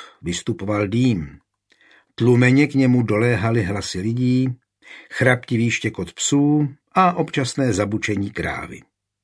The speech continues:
Číškov skýtal obraz klidu a míru. Zpomalil, protože věděl, že pod sněhem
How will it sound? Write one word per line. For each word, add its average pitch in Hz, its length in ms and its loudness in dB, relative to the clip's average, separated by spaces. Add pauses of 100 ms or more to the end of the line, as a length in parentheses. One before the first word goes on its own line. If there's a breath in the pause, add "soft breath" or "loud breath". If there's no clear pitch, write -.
(720 soft breath)
Číškov 190 680 2 (120)
skýtal 175 640 0
obraz 131 440 0
klidu 113 440 -2
a 107 60 -2
míru. 76 440 -8 (1000)
Zpomalil, 123 840 0 (720 loud breath)
protože 113 420 2
věděl, 120 500 4
že 107 140 0
pod 107 200 -6
sněhem 123 640 0